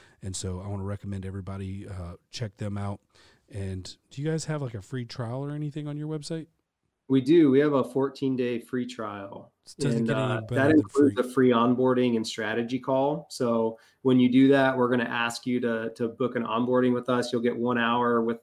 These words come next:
Speaker 2: uh, either me or one of my teammates. And we're gonna talk about your business, specifically how you wanna use the product, what we think would be, get you the biggest R O I. Uh, and then we're gonna help you get it set up. So, like,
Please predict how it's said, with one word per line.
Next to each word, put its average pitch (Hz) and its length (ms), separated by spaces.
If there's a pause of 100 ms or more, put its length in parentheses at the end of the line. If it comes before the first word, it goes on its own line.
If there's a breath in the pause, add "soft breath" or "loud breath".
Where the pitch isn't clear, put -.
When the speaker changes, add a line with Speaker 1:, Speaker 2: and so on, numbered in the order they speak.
Speaker 2:
uh, 113 380
either 120 220
me 123 240
or 117 100
one 117 100
of 113 60
my 110 80
teammates. 131 680 (420 soft breath)
And 120 300
we're 120 180
gonna 120 220
talk 120 340
about 120 260
your 123 100
business, 120 460
specifically 123 480
how 120 140
you 123 180
wanna 120 220
use 117 200
the - 80
product, 113 580
what 123 140
we 123 140
think 123 240
would 117 100
be, 117 240
get 135 220
you 135 80
the 110 100
biggest 117 400
R 117 200
O 110 100
I. 113 400 (520 soft breath)
Uh, 113 280
and 127 100
then 135 80
we're 139 120
gonna 156 120
help 160 180
you 156 60
get 151 120
it 151 100
set 143 240
up. 139 260
So, 123 280
like, 123 240